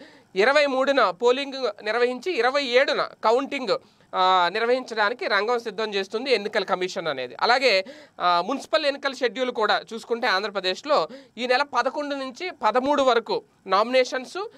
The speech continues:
ఇరవై మూడు పోలింగ్, ఇరవై ఏడు కౌంటింగ్ మున్సిపల్, ఇది రెండో విడత. ఇక మూడో విడత గ్రామ పంచాయతీలకు సంబంధించి. అయితే గ్రామ పంచాయతీలకు రెండు ఫేజుల్లో, ఆ, ఎన్నికలు ఉండే అవకాశం ఉంది.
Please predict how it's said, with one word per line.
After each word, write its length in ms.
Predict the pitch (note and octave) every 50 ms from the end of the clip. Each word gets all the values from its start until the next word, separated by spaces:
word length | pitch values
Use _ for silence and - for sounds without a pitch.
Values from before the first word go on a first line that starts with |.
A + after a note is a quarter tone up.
| _ _ _ _ -
ఇరవై 300 | G3+ A3+ C4 C4+ C#4+ C4+
మూడు 260 | C4 B3+ C4 C4+ B3+
పోలింగ్, 640 | F#3 E3+ - A#3 A#3+ B3+ C#4 C#4 C#4 C#4 D4+ G4+ F#4+ -
ఇరవై 300 | - G#3 A3 B3+ C4+ C4
ఏడు 200 | B3+ A#3+ C4 D4
కౌంటింగ్ 600 | F4 - - G#3+ G3+ G#3 G#3+ D#3+ F3+ E3 D3+ C3+ C#3 - _ _ G3+
మున్సిపల్, 420 | G#3 B3 A#3+ - - G#3+ E3+ C#3+ - -
ఇది 320 | G3+ G#3 G#3+ G3+ F#3 E3 D#3+
రెండో 240 | G3 G#3+ A3+ G#3
విడత. 180 | E3 D3 C#3 C3+ - C3 _ _ _ - - _ -
ఇక 380 | D#4 D#4 D#4 C4+ B3 B3 A#3 A3
మూడో 200 | A3+ A#3+ C#4 C#4
విడత 200 | B3+ A3+ F3+ A3
గ్రామ 300 | F#3+ F3+ A#3 B3+ C#4 C#4+
పంచాయతీలకు 640 | D4 D4 C#4 B3 A#3 - G#3+ G3 F#3+ E3+ G3 F#3 E3+
సంబంధించి. 520 | E3+ F#3+ D3 C#3+ C#3 C3 B2+ B2+ C3 - - - - - _ _ -
అయితే 320 | F#3 A3 A3 A3 G#3+ F#3+ - _ _ _ _ _ _ _ _ _ _ _ _ _ _ - F#3+
గ్రామ 320 | F#3 F#3+ G#3+ A#3+ C#4 D#4
పంచాయతీలకు 800 | D4+ D4+ D4 C#4 C#4 C#4+ C#4+ C#4 C4+ - C4+ C4 B3+ B3 - F4
రెండు 440 | B3+ A3 G3+ A3+ C#4 D#4 E4+ C#4+ - - _ - -
ఫేజుల్లో, 540 | B3+ A#3+ A#3+ A#3+ B3+ B3 B3+ B3 G#3+ E3+ - _ _ _ _ _ _ -
ఆ, 280 | G3+ G3 F#3+ F#3 F#3 F3+
ఎన్నికలు 340 | G3 G#3+ A#3 A#3 - B3+ A#3
ఉండే 140 | A#3 A#3+
అవకాశం 420 | G#3+ G3+ G3+ G3+ A#3 G#3+ G3+ A#3+ G#3
ఉంది. 240 | G3+ G#3+ A#3 D#4